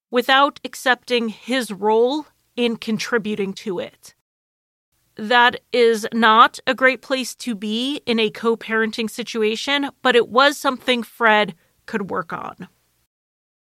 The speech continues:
There was additional testimony from both sides about parenting,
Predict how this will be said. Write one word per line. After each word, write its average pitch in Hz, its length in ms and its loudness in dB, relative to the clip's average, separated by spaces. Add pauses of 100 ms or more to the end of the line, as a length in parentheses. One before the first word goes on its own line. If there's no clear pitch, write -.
(220)
There 233 300 0
was 226 240 0
additional 247 540 0
testimony 220 680 -4
from 202 280 -4
both 233 300 0
sides 208 600 0
about 190 360 0
parenting, 247 840 -4